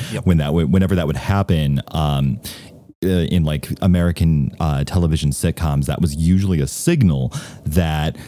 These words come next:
Speaker 2: the usual boundaries of story and the nice little contained, well-made play format was about to be broken, and something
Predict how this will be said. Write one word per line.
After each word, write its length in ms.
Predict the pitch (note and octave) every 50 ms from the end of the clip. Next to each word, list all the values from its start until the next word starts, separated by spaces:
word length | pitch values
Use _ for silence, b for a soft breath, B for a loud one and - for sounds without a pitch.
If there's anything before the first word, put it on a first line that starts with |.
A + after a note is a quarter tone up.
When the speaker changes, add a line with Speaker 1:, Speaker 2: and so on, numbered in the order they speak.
| B B
Speaker 2:
the 160 | F2 D#2+ F#2+
usual 600 | E2 D#2 D#2+ F#2 A#2 C#3 D3+ C#3 C3 C3+ B2 B2
boundaries 560 | A#2 G2 F#2+ F#2 G2 F#2+ F#2+ F#2+ F#2 F2 D#2+ D#2+
of 100 | D2 -
story 720 | - - - - G#2 G2 G2 F#2+ F#2 F2+ F2 F2 F2 E2+ -
and 180 | - D#2+ D#2
the 40 | D#2
nice 320 | D#2 D2+ D#2+ F2 F2 - -
little 200 | F#2 F2 E2+ D#2+
contained, 460 | - F2 D#2 - F2 E2+ D#2+ D#2 D2+
well-made 520 | D2 D2+ D2 D#2 D#2+ D#2 D#2 D#2 D2 -
play 560 | - - F#2+ F2 E2 D#2+ D#2 D2+ D2 C#2+ B1 - -
format 560 | D#2 - - - C3+ A#2+ G#2+ F#2+ D#2+ D2+ C2+ -
was 140 | E2 D2+
about 260 | D#2+ D2 - D#2 D2 -
to 60 | -
be 80 | D#2+
broken, 480 | D2+ - E2 D#2+ D#2+ D#2 D2 - C2 C2
and 140 | C2 C2+ -
something 420 | - D#2+ D2 - - D2 D2 C#2+